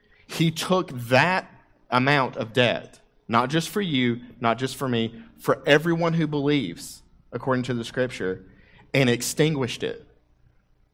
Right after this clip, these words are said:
He drank the cup dry. This is the only hope that we have,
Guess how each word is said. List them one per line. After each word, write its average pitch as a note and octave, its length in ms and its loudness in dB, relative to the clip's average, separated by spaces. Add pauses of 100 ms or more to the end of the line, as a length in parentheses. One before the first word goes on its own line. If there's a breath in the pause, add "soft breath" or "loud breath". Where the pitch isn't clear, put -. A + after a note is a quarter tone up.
(220)
He C#3 180 0
drank C#3+ 500 2
the C3+ 100 2
cup C3+ 380 0
dry. A2+ 460 2 (1080)
This D#3 220 2
is G3 140 -4
the E3+ 140 6
only F3+ 280 2
hope E3+ 260 2
that D3+ 120 0
we C3+ 140 0
have, C#3+ 360 -2